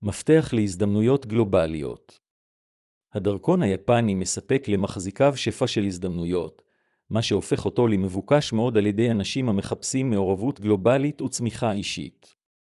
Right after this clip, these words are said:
הנה הסיבה לכך שיש לך דרכון יפני משתלם. נסיעות ללא ויזה, בעלי דרכון יפני יכולים לנסוע למספר לא מבוטל של מדינות מבלי להזדקק לויזה או לקבל כזו עם ההגעה.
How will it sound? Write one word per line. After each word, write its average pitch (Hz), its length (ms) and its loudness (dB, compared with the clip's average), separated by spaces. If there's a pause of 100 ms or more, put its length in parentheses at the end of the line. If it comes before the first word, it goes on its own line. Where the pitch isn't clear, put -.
(640)
הנה 135 220 2
הסיבה 101 400 0
לכך 98 540 -2
שיש 120 400 0
לך 120 260 0
דרכון 107 440 2
יפני 135 420 0
משתלם. 95 640 -4 (1080)
נסיעות 123 560 2
ללא 110 320 4
ויזה, 92 380 -2 (460)
בעלי 104 340 4
דרכון 107 460 2
יפני 123 360 0
יכולים 117 440 0
לנסוע 123 420 2
למספר 123 540 2
לא 139 180 4
מבוטל 127 520 0
של 107 180 -2
מדינות 104 560 -2
מבלי 104 320 -2
להזדקק 104 600 -2
לויזה 117 480 0
או 120 160 0
לקבל 110 400 0
כזו 104 380 -2
עם 110 160 -2
ההגעה. 95 460 -2